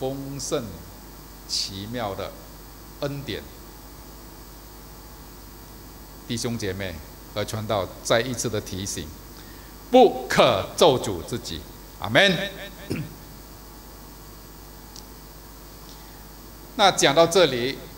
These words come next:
我们应该做出一些神学思考和反思，那以至于我们要如何透过这个迦勒，透过摩西，他们面对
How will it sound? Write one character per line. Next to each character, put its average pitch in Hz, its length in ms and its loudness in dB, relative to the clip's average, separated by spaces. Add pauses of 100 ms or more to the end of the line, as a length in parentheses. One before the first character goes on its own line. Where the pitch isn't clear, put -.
(120)
我 131 100 0
们 147 220 -2
应 196 160 -2
该 160 280 6 (160)
做 165 240 2
出 165 300 -4
一 202 80 -6
些 139 340 0
神 - 680 -2
学 139 320 2
思 185 320 -2
考 87 320 -2 (260)
和 117 100 -2
反 101 320 -4
思， 101 300 -8 (960)
那 113 140 -4
以 120 120 -2
至 147 220 2
于 160 240 2 (300)
我 147 160 6
们 147 280 -2 (540)
要 175 180 6 (240)
如 165 200 4
何 170 460 6 (540)
透 196 240 8
过 156 540 6
这 - 80 -6
个 117 160 -4 (180)
迦 202 280 8
勒， 233 200 8 (680)
透 151 140 2
过 123 260 0
摩 135 380 8
西， 202 340 2 (920)
他 175 120 8
们 170 160 6
面 190 480 4
对 185 200 8